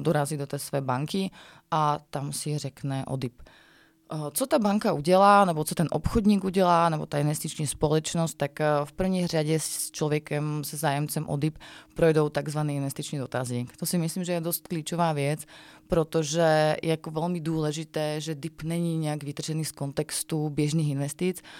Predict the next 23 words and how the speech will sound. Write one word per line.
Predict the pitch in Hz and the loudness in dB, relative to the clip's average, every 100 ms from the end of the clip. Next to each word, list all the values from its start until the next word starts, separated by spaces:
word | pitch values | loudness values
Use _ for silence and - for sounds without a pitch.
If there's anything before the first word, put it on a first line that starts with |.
| - - | -20 -4
ale | 170 165 165 156 | 2 4 6 4
že | 151 | 2
ty | 165 | -4
pravidla, | - 147 147 190 165 131 - | 0 2 2 2 0 -2 -8
které | - - 170 147 143 143 | -20 -2 2 4 2 0
jsou, | - - 175 151 143 143 143 139 139 | -4 -4 0 2 4 4 4 2 0
eh, | 135 - - - | -2 -8 -20 -4
které | - 160 | 0 0
se | 170 | 0
běžně | 160 156 156 | 0 0 0
aplikují | 147 147 151 156 147 | -2 -2 -6 -2 -2
na | 151 | -2
investice, | 139 143 - 151 147 | -2 -4 -4 -6 -6
tak | 147 - | -6 -6
platí | 135 143 160 151 | -6 -4 -4 -4
v | |
dipu. | 139 135 - 127 - - - | -4 -6 -6 -10 -14 -20 -8
Takže | 151 147 | -6 -6
distribuce | 147 175 - 180 156 180 | -6 -6 -4 -6 -6 -6
musí | 160 151 165 | -6 -6 -6
probíhat | 143 139 147 156 - | -6 -4 -2 -4 -4
tím | 156 | -6
způsobem, | 151 - 139 185 175 185 185 | -6 -8 -6 -4 0 0 -2